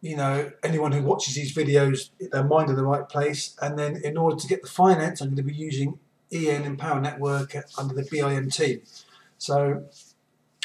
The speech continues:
hopefully I'll be getting a few, a few leads and a few customers under me, and hopefully, not hopefully, I will be, I'll be teaching them on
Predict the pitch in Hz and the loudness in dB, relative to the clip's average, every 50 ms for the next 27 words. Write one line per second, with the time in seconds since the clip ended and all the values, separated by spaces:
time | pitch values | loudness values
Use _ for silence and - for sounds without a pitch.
0 | - - 185 202 196 - 180 175 170 156 - 135 185 175 - 165 151 - - 180 | 2 6 6 6 6 4 2 4 4 4 4 6 4 4 4 2 -2 -4 -2 0
1 | 180 165 175 185 - - - 151 135 - 180 175 165 147 147 160 170 180 185 185 | 0 0 0 -4 -6 -6 -8 -8 -6 -4 -2 -2 -2 -2 -2 2 4 6 6 6
2 | 175 - - 151 147 147 143 - 165 156 151 - - 160 - - 151 151 151 151 | 6 4 -2 -6 -6 -8 -8 -8 -8 -8 -6 -4 -4 -4 -4 -6 -8 -6 -4 -2
3 | 160 156 151 151 151 160 160 160 160 160 170 - - - 151 156 160 160 160 160 | -2 -2 -2 -4 -6 -4 -4 -4 -4 -4 -6 -8 -10 -10 -8 -6 -6 -6 -4 -4
4 | 160 156 151 - - - _ _ _ _ _ _ _ _ _ _ - - - - | -4 -6 -8 -10 -14 -20 _ _ _ _ _ _ _ _ _ _ -8 -6 -4 2
5 | - 190 202 - - - - 135 170 196 190 - - - _ _ - - 143 - | 4 6 6 4 2 -2 0 2 2 2 2 0 -6 -12 _ _ -14 -10 -10 -8
6 | - 139 135 135 135 - - 117 120 123 131 147 165 160 139 - 131 131 - - | -6 -6 -6 -6 -6 -8 -8 -8 -6 -4 -2 -2 0 0 2 4 4 2 2 0
7 | - - 139 139 135 139 - 185 202 202 202 - 139 135 139 143 143 143 143 143 | -8 -8 -8 -6 -6 -4 0 2 2 2 0 -2 -2 -2 -2 0 0 -2 -2 -2
8 | 139 | -4